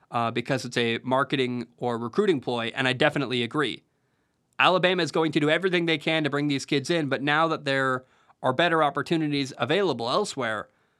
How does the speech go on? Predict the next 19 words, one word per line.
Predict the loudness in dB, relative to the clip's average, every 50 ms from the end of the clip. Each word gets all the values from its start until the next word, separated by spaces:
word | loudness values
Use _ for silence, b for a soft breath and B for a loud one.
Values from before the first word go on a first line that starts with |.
| _ _ _ _ _ 0
I | 0 2
don't | 2 2 0 0 0
think | -2 -4 -4 -4 -4
they're | -4 -4 -2 -2
able | -2 -2 -2 -2 -4 -6 -8
to | -8 -10 -8
pull | -6 -4 -4 -4
it | -4
off. | -6 -8 -10 -14 -20 -20 _ _ _ _ _ _ _ _ _ _ _ _ _ _ _ _ _ _ _ _ _ _ _ _ _ _ _ _ _ _ _ _ _ _ _ _ _ _ 0
You | 0 2
know, | 2 0 -2 -4
maybe | 0 2 4 4 4 4 4 4
Alabama | 4 4 4 4 2 4 4 4
is | 2 2 2 2
slowly | 0 2 2 2
eroding, | 2 2 2 2 0 -2 -4 -2
Daniel. | -2 -2 -2 -2 -2 -2
You're | -4 -2
right. | 0 0 0 -2 -2